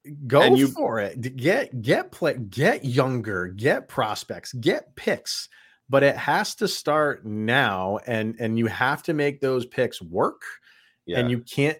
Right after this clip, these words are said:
Speaker 2: do this year after year after year. You go all in on trading and, and bringing in picks and prospects now and let them develop. That's what you gotta do.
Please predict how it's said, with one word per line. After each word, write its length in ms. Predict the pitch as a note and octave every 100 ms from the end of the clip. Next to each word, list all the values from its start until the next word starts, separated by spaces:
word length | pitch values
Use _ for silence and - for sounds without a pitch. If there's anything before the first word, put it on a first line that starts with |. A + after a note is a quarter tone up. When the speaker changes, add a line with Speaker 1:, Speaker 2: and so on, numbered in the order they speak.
| C3+
Speaker 2:
do 200 | A#2 E3
this 320 | C3+ G#2+ G2+ -
year 240 | A2 A2+
after 200 | A2+ A2+
year 120 | A2
after 140 | A2 A2
year. 160 | G2
You 160 | E2 F2+
go 280 | A2 C#3 D#3
all 280 | D#3 F3
in 300 | F3+ F#3 F3+
on 480 | F3 D3 D3 D3 C#3
trading 580 | - - C#3+ D3+ D#3+ D#3
and, 160 | B2+ A#2+
and 240 | A#2 A2
bringing 400 | A#2 C3 C#3 C3+
in 180 | C3+ B2+
picks 280 | B2+ C#3+ -
and 100 | A#2
prospects 640 | A#2+ B2 - A#2 A2+ - _ _ _
now 640 | G2 G#2+ D#3 A#2+ F#2+ F#2 F#2+ _ _ _
and 140 | G#2+
let 300 | F#2+ G2 B2+
them 240 | A#2+ B2+ B2+
develop. 480 | A#2+ A2 F2 C#2+ - _ _ _ _ _ -
That's 180 | G2+ -
what 140 | G2+
you 60 | G#2
gotta 160 | F2+
do. 80 | E2+